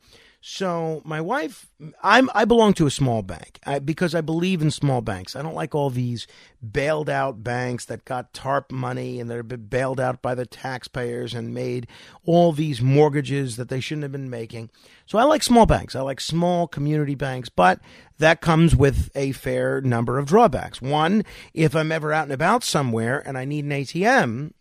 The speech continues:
a lot of times it can be difficult to find. The other thing is there are a lot of things that apparently these big banks all do that my bank doesn't.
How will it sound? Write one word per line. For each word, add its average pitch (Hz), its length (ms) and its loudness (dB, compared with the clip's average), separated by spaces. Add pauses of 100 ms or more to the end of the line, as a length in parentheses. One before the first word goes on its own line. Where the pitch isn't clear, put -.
(200)
a 131 40 -12
lot 143 160 -4
of 143 80 -10
times 131 200 -6
it 135 80 -10
can 143 120 -8
be 127 100 -10
difficult 110 320 -12
to 139 60 -14
find. 143 360 -6 (360)
The 254 140 -4
other 285 220 4
thing 226 320 0
is 190 680 -2
there 190 140 -2
are - 20 0
a 185 60 -2
lot 196 240 0
of 196 80 -4
things 185 300 -2
that 147 100 -2
apparently 156 420 -2
these 135 240 -4
big 120 320 -10
banks 120 380 -6
all 131 180 -2
do 113 220 -6
that 127 160 -10
my 113 180 -10
bank 120 300 -12
doesn't. 165 340 -4